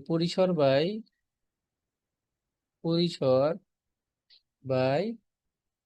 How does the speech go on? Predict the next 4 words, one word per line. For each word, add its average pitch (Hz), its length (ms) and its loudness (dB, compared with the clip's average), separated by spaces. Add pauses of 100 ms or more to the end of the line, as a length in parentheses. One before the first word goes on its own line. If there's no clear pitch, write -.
(2000)
হচ্ছে, 139 320 -2 (520)
উম, 131 100 -6 (160)
ব্যবধান, 151 380 0 (100)
শ্রেণী, 160 400 -2